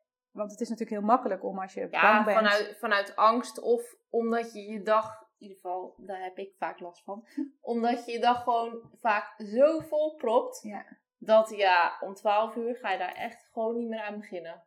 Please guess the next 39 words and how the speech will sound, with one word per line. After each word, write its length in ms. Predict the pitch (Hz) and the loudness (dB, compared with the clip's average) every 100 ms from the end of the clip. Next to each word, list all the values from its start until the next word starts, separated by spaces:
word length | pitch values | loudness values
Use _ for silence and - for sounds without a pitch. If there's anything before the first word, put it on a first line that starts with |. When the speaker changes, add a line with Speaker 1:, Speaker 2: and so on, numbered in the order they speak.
| _ - | _ -14
Speaker 1:
Nee. 340 | 214 214 208 _ _ _ _ | -12 -10 -12 _ _ _ _
Nee, 260 | - 247 247 | 0 4 4
en 80 | 247 | 4
ik 140 | 233 | 4
denk 220 | 262 277 | 4 4
dat 120 | 269 269 | 2 0
dat, 360 | 269 262 - _ | -2 -4 -14 _
ehm, 680 | - 226 226 220 220 214 214 214 233 - _ _ _ - | -8 -6 -6 -8 -10 -12 -14 -14 -16 -18 _ _ _ -18
dat, 320 | 262 190 - - _ _ _ - | -10 -8 -8 -12 _ _ _ -8
dat 240 | 208 254 | -4 -2
is 140 | 269 | 2
ook 180 | - 269 | 4 4
een 100 | 247 | 2
probleem. 580 | - 175 170 175 175 170 185 | 0 -2 0 -6 -6 -10 -10
En 140 | 202 | -10
dat 160 | 208 220 | -10 -12
is 160 | 202 | -6
wel 160 | 220 214 | -2 -2
natuurlijk 360 | 214 214 202 | -4 -10 -10
een, 80 | - | -8
iets 180 | 214 - | -10 0
anders, 520 | - 277 233 190 220 | 4 4 4 0 -2
maar 320 | 214 208 202 _ _ - | -6 -8 -10 _ _ -16
ik 160 | 208 | -10
zie 200 | - 247 | -2 4
wel 240 | 233 254 - | 6 6 6
ook 280 | 220 220 - | 2 -2 -6
dat 380 | 208 - - _ _ _ | -10 -10 -20 _ _ _
wij 260 | - 202 214 | -8 -4 -2
met 180 | 220 214 | -2 -4
z'n 80 | - | -2
allen 400 | - 247 226 214 | 4 4 4 0
onze 200 | 208 202 | -6 -2
dagen 380 | 202 233 233 | 2 2 0
zo 180 | 220 226 | -4 -4
vol 240 | 208 240 262 | 2 2 2
proppen, 640 | 196 180 180 180 269 - _ _ _ _ _ | -4 -6 -4 -2 -2 -4 _ _ _ _ _
dat 300 | 214 220 220 | -6 -4 -4
je 320 | 226 208 | -4 -4